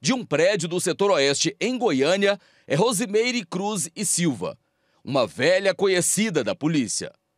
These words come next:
Ela se passa por empregada doméstica para furtar residências. Esse vídeo,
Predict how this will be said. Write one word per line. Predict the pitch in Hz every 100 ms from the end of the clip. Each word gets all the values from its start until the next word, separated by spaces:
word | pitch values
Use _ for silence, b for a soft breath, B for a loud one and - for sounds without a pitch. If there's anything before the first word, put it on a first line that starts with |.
| _ _ _ -
Ela | 190 269
se | 285
passa | 185 233 262 254
por | 185 214
empregada | 208 190 170 143 175 175
doméstica | 156 117 180 185 - 202 208 202 b b
para | 233 240
furtar | - 247 - 196
residências. | 175 175 175 185 143 104 - 69 - - _ _ _ _ _ _ -
Esse | 131 151
vídeo, | - 165 190 196